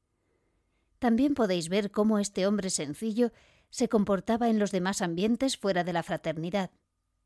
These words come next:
siempre atento y comprometido con la realidad de cada momento y situación. Nota de grabación. Aparece un dibujo en el que un cuadrado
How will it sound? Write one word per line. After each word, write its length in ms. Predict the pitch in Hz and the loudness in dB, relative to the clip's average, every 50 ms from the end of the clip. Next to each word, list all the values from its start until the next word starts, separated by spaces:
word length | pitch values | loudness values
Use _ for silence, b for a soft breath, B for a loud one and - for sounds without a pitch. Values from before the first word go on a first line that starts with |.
| _ _ _ | _ _ _
siempre 540 | - - - 240 220 208 226 190 220 202 180 | -16 -6 0 0 2 2 2 0 -2 -4 -6
atento 460 | 175 - - 240 233 247 233 - 233 | -8 -4 0 2 4 4 4 2 0
y 60 | 214 | 0
comprometido 800 | 196 - 214 202 170 202 196 190 185 165 - 226 226 208 220 202 | 2 2 2 2 2 0 0 0 -2 -2 -2 -2 0 0 0 2
con 140 | 208 208 202 | 2 2 2
la 100 | 190 185 | 2 2
realidad 600 | 170 185 185 170 160 165 165 196 214 202 185 - _ _ _ | 0 0 0 0 0 -2 0 0 0 -2 -4 -8 _ _ _
de 200 | - 180 180 185 | -6 -4 -4 -4
cada 220 | - 214 202 202 | -2 -2 -2 -2
momento 480 | 190 170 156 165 208 240 240 226 - 220 | -2 -2 0 0 0 0 0 0 0 -2
y 60 | 202 | -2
situación. 720 | 196 - 214 196 - 208 180 - - 160 135 135 - - _ _ _ _ _ _ _ _ _ _ _ _ _ _ _ _ _ _ _ _ _ _ _ _ _ _ _ _ _ _ _ | -2 -2 -4 -2 -2 -2 -2 -2 -4 -6 -6 -8 -12 -20 _ _ _ _ _ _ _ _ _ _ _ _ _ _ _ _ _ _ _ _ _ _ _ _ _ _ _ _ _ _ _
Nota 340 | - 240 254 262 - 262 247 | 2 2 2 2 2 0 0
de 140 | 226 226 196 | 2 2 2
grabación. 640 | 202 202 196 170 160 - - 185 139 - 151 156 - _ _ _ _ _ _ _ _ _ _ _ _ _ _ _ _ _ _ _ _ - | 2 2 2 0 -4 -6 -8 -10 -10 -10 -12 -16 -18 _ _ _ _ _ _ _ _ _ _ _ _ _ _ _ _ _ _ _ _ -2
Aparece 500 | 214 214 - 196 190 208 226 - 254 233 | -2 0 2 2 2 0 0 0 0 2
un 120 | 214 202 | 2 2
dibujo 540 | 175 156 135 156 190 190 - - 254 269 - b b b b _ | 2 0 0 0 -2 -2 -2 -4 -4 -4 -6 b b b b _
en 160 | - 208 208 | -2 0 0
el 180 | 180 160 156 - | 0 0 -2 -2
que 320 | - - - - - _ _ _ - | -2 -2 -2 -2 -4 _ _ _ -2
un 160 | - 214 226 | 0 0 0
cuadrado 640 | 208 - 196 170 156 165 170 185 190 233 254 269 | 2 2 2 2 2 0 -2 -2 -2 -4 -4 -4